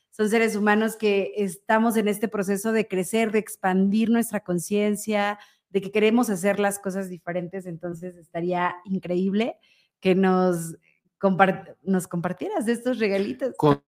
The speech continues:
Speaker 2: mucho gusto. Eh, bueno, tome nota, público mundial de Eli.
Speaker 1: <laughs> Eso.
Speaker 2: Me encanta la labor que hace Eli porque, pues, está ganando ella, está ganando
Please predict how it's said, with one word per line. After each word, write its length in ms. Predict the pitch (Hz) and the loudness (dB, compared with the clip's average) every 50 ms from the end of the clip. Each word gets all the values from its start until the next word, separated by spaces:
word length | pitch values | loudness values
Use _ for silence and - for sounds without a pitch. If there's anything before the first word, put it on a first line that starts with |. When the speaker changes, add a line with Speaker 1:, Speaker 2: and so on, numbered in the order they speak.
| _ _ - | _ _ 0
Speaker 2:
mucho 340 | 139 143 160 180 175 220 220 | 4 6 6 6 6 6 6
gusto. 520 | 175 175 185 180 - - 214 226 240 233 - 170 | 6 6 4 2 0 2 4 4 4 2 2 2
Eh, 640 | 151 143 139 135 135 135 131 131 131 131 131 - - _ _ _ _ - | 2 2 2 2 2 0 0 0 0 -2 -4 -6 -10 _ _ _ _ 0
bueno, 540 | 160 165 180 170 147 120 107 - - - - _ _ _ _ _ - | 6 8 8 8 8 4 2 -2 -10 -16 -20 _ _ _ _ _ 2
tome 240 | - 190 208 226 214 | 4 6 6 6 6
nota, 600 | 202 202 202 202 208 233 262 254 - - _ _ _ _ _ _ _ _ _ _ _ _ | 6 6 4 4 4 0 -2 -2 -8 -18 _ _ _ _ _ _ _ _ _ _ _ _
público 640 | - 170 170 170 165 165 165 160 147 135 123 120 - - | 0 0 0 2 0 -2 -2 -2 -2 -2 -2 -2 0 4
mundial 640 | 165 160 156 156 151 156 160 190 254 269 - - - - | 6 6 6 6 6 4 4 4 2 -2 -6 -12 -10 -2
de 220 | 151 143 131 143 | 0 0 2 2
Eli. 140 | 151 170 226 | 2 0 0
Speaker 1:
<laughs> 200 | 247 - - - | -2 -2 -4 -4
Eso. 440 | 214 190 185 190 170 - _ - - _ _ _ - - - - - | -4 -4 -4 -6 -8 -12 _ -20 -20 _ _ _ -20 -14 -10 -4 0
Speaker 2:
Me 120 | 151 147 | 2 2
encanta 760 | 143 143 - 160 160 165 160 165 175 160 147 139 135 135 139 | 2 2 2 2 2 2 2 2 2 2 2 2 0 -2 -2
la 140 | 143 143 135 | 0 0 0
labor 280 | 135 139 143 151 147 | 0 0 0 -2 -2
que 100 | 151 165 | -2 -4
hace 240 | 151 156 - 156 143 | -4 -4 -4 -4 -4
Eli 160 | 147 165 170 | -2 -4 -6
porque, 400 | 165 160 139 123 120 - 127 117 | -6 -6 -8 -8 -8 -8 -12 -12
pues, 400 | - - 123 120 117 - - - - | -12 -10 -12 -12 -12 -16 -18 -16 -14
está 800 | 135 117 - - 143 139 139 139 135 135 131 123 117 113 - _ _ _ _ _ _ _ _ _ - | -14 -12 -10 -6 -6 -4 -2 -2 -4 -4 -6 -8 -8 -12 -16 _ _ _ _ _ _ _ _ _ -10
ganando 480 | 147 139 120 120 131 139 135 127 123 | -6 -4 -2 -2 -2 -2 0 0 0
ella, 300 | 131 143 165 165 160 170 | 0 2 0 2 2 0
está 220 | 156 160 - 147 139 | 0 0 0 -2 0
ganando 640 | 139 135 135 139 139 135 135 139 127 - - - | 0 0 0 0 -2 0 0 -2 -2 -4 -6 -16